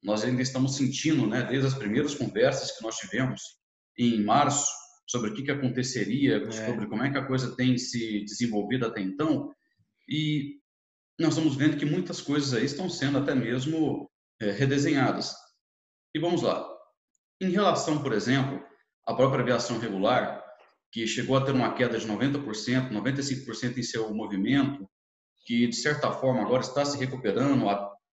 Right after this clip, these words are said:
Speaker 1: a Gol está projetando um crescimento de demanda, que talvez ela fale que chegue até oitenta por cento do seu movimento até dezembro. Nós temos então a Azul também, que diz que já está recuperando o movimento de várias localidades.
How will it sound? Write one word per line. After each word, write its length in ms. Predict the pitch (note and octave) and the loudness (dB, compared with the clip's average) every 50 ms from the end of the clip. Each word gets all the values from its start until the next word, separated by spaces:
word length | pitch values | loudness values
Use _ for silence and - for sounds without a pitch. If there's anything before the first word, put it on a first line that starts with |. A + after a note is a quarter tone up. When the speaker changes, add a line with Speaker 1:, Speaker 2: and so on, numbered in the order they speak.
| _ _ _ _ _ _ _ _ _ _ _ _ _ - - | _ _ _ _ _ _ _ _ _ _ _ _ _ -8 -4
Speaker 1:
a 100 | A#2+ B2 | -2 0
Gol 260 | B2 A#2+ A#2+ B2+ C#3+ | 0 2 2 2 2
está 200 | C3 C3+ - A#2+ | 2 2 0 -2
projetando 600 | A2+ - - - A#2 A2+ - A#2+ B2 C3+ C3 A#2 A2+ | -2 -2 -2 -2 -4 -2 0 0 2 2 2 2 2
um 220 | G#2+ G2+ G2 F#2+ | 0 -2 -2 -4
crescimento 540 | - A#2+ B2+ B2+ - A#2+ A2 A#2 B2+ C3 - | -4 -2 -2 -2 0 -2 0 0 -2 -2 -4
de 140 | - B2 G#2+ | -8 -6 -4
demanda, 520 | G#2+ G2+ G#2 B2+ C#3 C3 A2 G#2+ - - - _ _ _ _ _ _ | -2 0 2 2 4 4 2 2 -2 -6 -10 _ _ _ _ _ _
que 220 | - B2 - A#2+ A#2 | -14 -8 -4 -4 -2
talvez 360 | - A2 G#2 A#2 B2 C#3 B2+ | -2 0 0 2 2 2 2
ela 220 | B2+ B2 A#2 A#2+ | 2 0 0 0
fale 240 | - B2+ B2 A#2 A#2+ | 0 0 0 0 0
que 100 | - - | -2 -4
chegue 200 | - C3 A#2+ A#2+ | -6 -4 -2 -2
até 120 | G#2 B2+ B2+ | 0 0 0
oitenta 340 | B2 B2+ C#3 D3+ C#3+ C#3+ | 0 0 0 0 0 -2
por 140 | - C3 B2+ | -2 -4 -4
cento 320 | - - C3 C3 C3 C3 C3 | -4 -2 0 -2 -2 -2 -6
do 80 | - | -8
seu 160 | - B2+ A#2+ | -6 -6 -4
movimento 440 | A#2+ A#2+ A#2 G#2 G#2 A2+ B2 B2+ A#2 | -4 -4 -6 -4 -4 -4 -4 -4 -4
até 540 | G#2 - - - A#2 A2+ A2+ A2 G#2 G#2 - | -6 -6 -6 -4 -2 0 0 0 0 -2 -2
dezembro. 640 | A2 G2+ - A2 A2+ B2+ C#3 C3 A#2+ A2+ A2+ - - _ _ _ _ _ _ - | -2 -6 -6 -2 0 0 2 2 0 0 -4 -8 -10 _ _ _ _ _ _ -4
Nós 180 | A2+ A2+ - | -4 -2 0
temos 220 | C#3+ C#3+ C#3 C#3 C3 | 0 0 0 2 0
então 680 | B2 - - C3 C3 C3 B2 B2 A#2 A2+ A2 G#2 - B2 | 0 2 2 4 4 4 4 4 2 -2 -4 -4 -2 0
a 100 | B2+ A#2 | 0 0
Azul 340 | G#2+ G2 - C3+ C#3 C3+ | 0 0 -2 -2 -2 -2
também, 320 | B2+ G#2+ F#2+ A2+ C3 C3 C3 | -2 -2 0 2 2 2 2
que 100 | - G2+ | 0 -4
diz 300 | - A2+ C#3 D3+ C#3 - | -4 -2 0 0 0 -2
que 100 | - A#2+ | -4 -4
já 140 | A2+ A#2 G2+ | -2 -2 -2
está 160 | - - A#2+ | -2 -2 0
recuperando 500 | B2 A#2+ - - - A2 G2+ A#2+ B2+ C3 | 0 -2 -2 -4 -2 0 0 2 2 2
o 40 | A#2+ | 2
movimento 600 | A#2 A2+ A2 G2+ G2 G#2+ B2+ C#3 C3+ - A#2 G#2+ | 0 0 -2 -4 -2 0 0 0 0 0 -4 -6
de 100 | G2 G2 | -8 -4
várias 220 | A2 A#2 A#2+ - | -4 -2 -2 -2
localidades. 680 | A#2 - - A2+ G2 G2 - G#2 A2 A#2+ B2 D3 - | -4 -4 -6 -6 -6 -4 -2 0 2 2 2 2 0